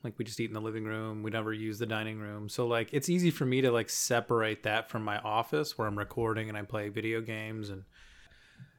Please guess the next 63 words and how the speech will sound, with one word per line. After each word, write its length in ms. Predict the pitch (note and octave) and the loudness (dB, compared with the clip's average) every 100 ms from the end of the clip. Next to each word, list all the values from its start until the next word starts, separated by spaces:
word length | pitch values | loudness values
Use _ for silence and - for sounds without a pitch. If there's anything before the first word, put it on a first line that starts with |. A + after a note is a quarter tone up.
| _ | _
now 140 | C3+ A#2 | 4 4
if 100 | - | 6
Katie 300 | C#3+ C3 B2+ | 8 10 8
has 160 | A#2+ | 4
to 80 | C3+ | 0
be 180 | A2 G#2+ | -2 -2
home 580 | - D#3+ D#3+ C3 D3+ D3+ _ _ _ _ _ - - | 4 8 10 8 6 2 _ _ _ _ _ -20 -4
for 640 | - A2+ A2 A2 A2 G#2+ | 2 4 6 4 4 4
an 60 | G#2+ | 2
extended 380 | - A#2+ A2 G2+ | 0 0 0 2
period 220 | A#2 A2 | 2 2
of 80 | - | 0
time, 240 | G#2+ A2+ | -2 -2
I'm 80 | A2 | 0
gonna 140 | A2 | -2
move 180 | G#2+ G#2+ | -2 0
everything 300 | G#2 G2+ G#2 | -2 -2 -4
into 100 | G2+ | -4
my 140 | G2+ G2+ | -2 -2
office. 500 | G2 G2 A#2+ A#2+ - | -2 -2 -4 -4 -2
I 80 | |
don't 140 | A#2+ G#2 | 0 0
know 100 | G2+ | -2
what 160 | G#2 | -2
I'm 60 | G2+ | -4
gonna 160 | G2+ G2+ | -6 -6
do 240 | G#2 G#2 | -6 -8
for 200 | - G2 | -10 -10
my 160 | G2 G2 | -8 -6
gaming 400 | G#2 A#2 C#3+ A2+ | 0 4 4 2
station, 440 | - G2+ G2 A2+ | -2 -6 -6 -4
but 80 | A2 | -2
it's, 320 | A2+ A2 - | -2 -4 -6
it's, 300 | C3 A2+ - - - - - _ _ _ _ _ - | -6 -6 -8 -12 -20 -20 -20 _ _ _ _ _ -6
I 80 | B2 | 6
feel 120 | D#3 | 10
like 120 | D3 | 10
it's 120 | B2+ | 8
really 340 | B2 C3+ B2+ B2 | 6 6 8 4
important 420 | A2 B2 A#2 A2+ | 4 6 6 4
to 60 | |
separate 760 | - - A2+ - A#2+ A#2+ A#2+ A#2 - | -2 2 2 4 6 6 4 -2 -10
some 200 | - A2+ G2+ | -8 -6 -4
sections 760 | - A2+ - B2+ B2+ - - _ | -2 -2 -2 -4 -4 -6 -12 _
since 260 | - B2+ B2+ | -8 -6 -2
we 80 | B2 | -2
have 100 | - | -2
to 80 | |
do 180 | A#2+ B2 | -2 0
this. 200 | B2+ A#2+ | 0 0
So 80 | A#2+ | 0
that 80 | A#2 | 2
way 100 | A#2 | 2
you 60 | |
don't 180 | A#2 B2+ | 0 -2
feel 160 | - C#3 | -2 0
like 160 | C3 | 0
you're 100 | C#3+ | -2
at 80 | B2+ | -2
work 240 | C3+ C3+ C3 | -2 -2 -2
all 140 | C3 | -2
the 100 | C#3 | -4
time. 380 | C#3 C#3 C#3+ | -4 -6 -6